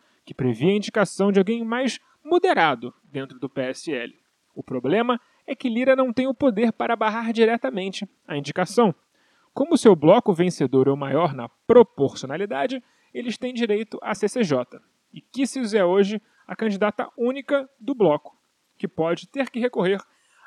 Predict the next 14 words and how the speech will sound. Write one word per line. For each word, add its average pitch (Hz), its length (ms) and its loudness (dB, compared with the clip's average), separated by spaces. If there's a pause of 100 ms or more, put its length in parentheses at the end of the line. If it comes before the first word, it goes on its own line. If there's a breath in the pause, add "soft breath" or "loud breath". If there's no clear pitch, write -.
a 175 120 -6
lançar 160 480 -2
um 254 80 -2
candidato 226 500 -2
avulso 185 460 0 (440)
para 165 220 0
tentar 175 320 -4
batê-la. 190 480 2 (140)
Ciente 185 440 2
disso, 269 400 6 (280)
Kicis 302 360 4
foi 277 140 4
pedir 262 260 2
ajuda 226 480 6